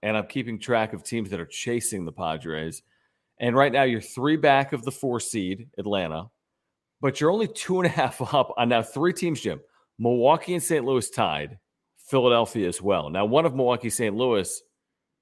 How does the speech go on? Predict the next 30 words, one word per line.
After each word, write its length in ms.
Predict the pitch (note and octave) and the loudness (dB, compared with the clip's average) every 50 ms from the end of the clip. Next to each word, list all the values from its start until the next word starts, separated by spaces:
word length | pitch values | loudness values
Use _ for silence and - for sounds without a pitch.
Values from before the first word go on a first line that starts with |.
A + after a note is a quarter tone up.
| _ - | _ -2
will 140 | A2+ A2+ | 0 2
win 140 | G#2+ A#2 A#2 | 2 2 2
the 80 | G2+ F#2+ | 0 -2
division. 580 | E2+ F2+ G#2+ C#3 C3+ G#2+ F2+ D2+ D2 D#2+ F#2 - _ _ _ _ _ _ _ _ _ _ _ _ _ _ - | -2 2 4 6 6 4 2 -4 -8 -10 -14 -18 _ _ _ _ _ _ _ _ _ _ _ _ _ _ -2
And 120 | B2+ B2 | 0 0
a 40 | A#2 | 0
team 180 | - - F3 F#3 | 0 0 0 2
like 160 | F3+ D#3 B2 | 2 2 2
Milwaukee 460 | C3 A#2+ A2+ A#2+ C#3 D3+ - - A2+ | 2 2 6 6 4 4 4 0 0
might 280 | G2+ A2 A#2+ A#2+ - F2 | 2 4 2 2 2 0
go 140 | G#2+ A2 A2+ | 0 0 2
on 80 | G#2 E2+ | 2 0
a 40 | |
slide. 340 | - - G#2+ G#2+ G#2+ F#2+ D#2+ D2+ | -2 -4 -2 0 0 0 0 -2
I 40 | |
think 160 | D2+ - A2+ G2 | -4 -6 -4 -4
they've 120 | G#2+ F2+ | -4 -2
lost 280 | F2 G2 G2 F#2 - - | 0 -2 -2 -2 -4 -6
four 180 | G2+ F#2 F2+ | -6 -6 -6
straight. 480 | - - - F#2+ F#2+ G2 G#2 A#2+ C3 - _ _ _ | -6 -8 -6 -4 -2 0 0 -2 -4 -8 _ _ _
And 380 | F#2+ F#2+ F#2+ F#2+ F#2+ F#2+ F#2 F#2 | -4 -2 -2 -2 -2 -2 -2 -2
the 180 | G2 F#2 - - | -2 -2 -2 -6
post-Hader 800 | - - C3+ C#3+ C3+ - - - - B2+ A#2+ B2 A#2+ C3+ C3 - | 0 4 4 6 6 4 -2 -2 0 2 4 4 4 2 0 2
era 260 | - C3 C3 C3 C3+ A#2+ | 2 4 4 4 4 2
has 140 | A2 G2+ F2+ | 0 -2 -4
been 100 | G#2+ G2 | -4 -6
a 20 | F#2 | -6
complete 320 | - F2 - F#2 G2 F2 | -8 -10 -8 -8 -8 -6
train 320 | - - - G#2 G2 G#2+ A2+ | -8 -6 -4 -2 0 2 2
wreck 260 | A#2 B2 C3 - - | 2 2 0 -2 -8